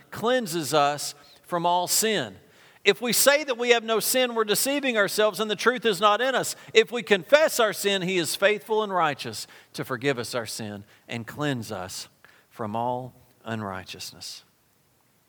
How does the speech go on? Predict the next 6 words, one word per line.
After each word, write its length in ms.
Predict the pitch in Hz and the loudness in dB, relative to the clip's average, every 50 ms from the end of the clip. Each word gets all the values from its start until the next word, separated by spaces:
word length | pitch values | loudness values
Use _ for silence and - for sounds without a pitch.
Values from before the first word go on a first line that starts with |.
| _ _ _ _ _ _ _ _ _ - - - - - _ _ _ _ _ _ _ _ _ _ _ _ _ _ _ _ _ _ _ _ _ _ _ _ _ _ _ _ _ _ _ _ _ _ _ _ _ _ _ _ - | _ _ _ _ _ _ _ _ _ -20 -20 -20 -20 -20 _ _ _ _ _ _ _ _ _ _ _ _ _ _ _ _ _ _ _ _ _ _ _ _ _ _ _ _ _ _ _ _ _ _ _ _ _ _ _ _ -8
It's 220 | 143 139 - - | -6 -6 -6 -4
the 140 | - 143 123 | -6 -4 -4
importance 800 | 113 104 - - - 139 156 160 170 160 139 - - - - - _ _ _ _ _ _ _ _ | -4 -6 -10 -12 -6 -4 -4 -4 -4 -6 -10 -12 -12 -12 -12 -14 _ _ _ _ _ _ _ _
of 220 | - 110 95 90 104 | -12 -12 -12 -10 -10
being 320 | 110 104 104 101 104 104 - | -8 -8 -8 -8 -10 -12 -10
honest. 600 | 101 95 90 85 78 73 - - - - - | -10 -8 -8 -10 -12 -14 -14 -14 -14 -14 -16